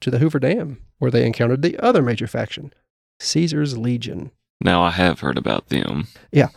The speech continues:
Speaker 1: They are the faction I would never consider siding with. And also, they are the faction with the least amount of quests. And a lot of
Speaker 2: Oh.
Speaker 1: people say it's because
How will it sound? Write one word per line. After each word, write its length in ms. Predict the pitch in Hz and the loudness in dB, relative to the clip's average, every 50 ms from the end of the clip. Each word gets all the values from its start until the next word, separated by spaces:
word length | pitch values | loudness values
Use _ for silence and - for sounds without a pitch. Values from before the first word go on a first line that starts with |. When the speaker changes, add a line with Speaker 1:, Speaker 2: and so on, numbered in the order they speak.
| - _ _ _ | -12 _ _ _
Speaker 1:
They 440 | - 151 175 220 247 254 254 240 240 - - | 4 6 6 6 6 6 4 2 2 2 4
are 300 | 156 160 160 165 165 151 | 6 6 8 8 6 6
the 80 | 147 | 4
faction 380 | 135 - 139 123 - - - 135 | 4 4 2 2 2 0 0 4
I 100 | 123 120 | 4 4
would 100 | 123 117 | 4 4
never 200 | 113 117 110 113 | 2 0 -2 -2
consider 340 | - - 101 - - 131 151 | -4 -6 -6 -2 0 0 2
siding 300 | 156 - 156 156 170 170 | 2 4 4 4 4 4
with. 200 | 170 180 202 - - - | 2 0 0 0 2 4
And 240 | 151 165 160 165 - - | 4 4 4 2 -2 -2
also, 600 | - 165 190 214 - - - 240 240 233 233 - _ _ - | 0 0 0 0 0 2 2 2 2 2 0 -4 _ _ -2
they 340 | 151 151 156 156 165 170 165 | 2 4 4 4 4 2 2
are 120 | 151 151 | 2 2
the 60 | 151 147 | 2 2
faction 340 | - 147 139 - - 156 143 | 2 2 0 0 -2 -2 -2
with 100 | 131 - | -2 0
the 80 | - 127 | -2 -2
least 380 | 135 135 151 151 - - - | 0 2 0 0 0 -2 -2
amount 280 | 139 135 135 135 131 131 | 0 2 4 4 2 0
of 60 | - | -2
quests. 640 | - - - 147 135 127 - - - - - - - _ _ | -4 -2 -2 -2 -2 -4 -8 -14 -14 -16 -18 -20 -20 _ _
And 80 | - 131 | 2 4
a 40 | 123 | 6
lot 120 | 127 139 | 6 4
of 60 | 147 | 4
Speaker 2:
Oh. 20 | 120 | 2
Speaker 1:
people 140 | 151 131 120 | 0 -2 0
say 320 | - 135 127 120 117 123 - | 2 2 4 4 2 2 0
it's 180 | - 135 - - | -2 -2 -2 -4
because 440 | - - - 123 117 117 - - | -4 0 2 2 2 2 0 -4